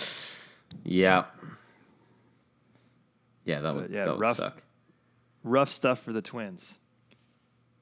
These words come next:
Speaker 2: Speaking of the streaking Mariners, they might have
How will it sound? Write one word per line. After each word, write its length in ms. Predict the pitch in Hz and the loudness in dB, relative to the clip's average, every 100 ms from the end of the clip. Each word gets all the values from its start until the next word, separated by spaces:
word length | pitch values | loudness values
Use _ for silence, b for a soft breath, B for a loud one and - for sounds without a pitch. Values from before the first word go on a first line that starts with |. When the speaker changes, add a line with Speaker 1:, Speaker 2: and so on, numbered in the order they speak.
| _ _ _ _ | _ _ _ _
Speaker 2:
Speaking 580 | - - 185 220 190 208 | -12 -10 -6 -6 -2 0
of 140 | 160 131 | 0 0
the 80 | |
streaking 540 | 135 - 175 160 156 135 | -4 -2 -4 -2 -6 -2
Mariners, 640 | 147 151 117 107 110 - - _ _ _ _ _ _ _ _ _ 127 | 0 0 -2 -6 -8 -12 -16 _ _ _ _ _ _ _ _ _ -12
they 340 | 113 147 185 | -2 2 4
might 320 | 160 143 147 | 4 2 0
have 580 | 131 104 95 101 - | -2 -4 -4 -6 -10